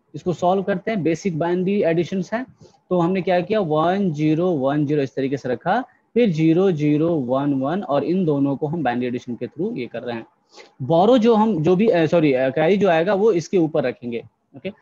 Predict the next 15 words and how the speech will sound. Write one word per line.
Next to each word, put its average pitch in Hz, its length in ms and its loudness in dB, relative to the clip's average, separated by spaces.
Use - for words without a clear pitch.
चलिए 175 160 2
यहाँ 160 120 2
पे 160 120 -2
ज़ीरो 196 320 2
में 226 140 0
वन 190 300 0
ऐड 170 340 -2
किया, 190 200 -2
वन 139 240 0
मिला, 165 340 -2
कोई 170 180 2
ब-, 160 340 0
कैरी 151 360 2
नहीं 175 120 4
मिला। 190 240 0